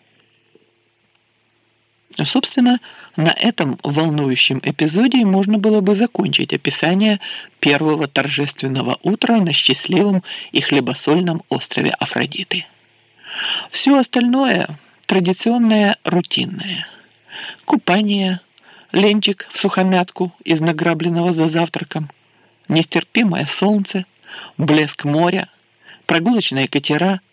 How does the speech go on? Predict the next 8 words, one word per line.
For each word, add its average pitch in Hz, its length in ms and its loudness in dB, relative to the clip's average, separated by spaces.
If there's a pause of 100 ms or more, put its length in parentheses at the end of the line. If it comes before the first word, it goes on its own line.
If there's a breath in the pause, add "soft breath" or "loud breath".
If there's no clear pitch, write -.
(640 loud breath)
нетерпеливое 170 880 2
ожидание 131 760 -2
ужина. - 540 -6 (1800 loud breath)
Но 269 400 4 (240 loud breath)
закончить, 247 760 2 (240 loud breath)
если 175 440 2
не 165 180 2
оснащать 160 720 0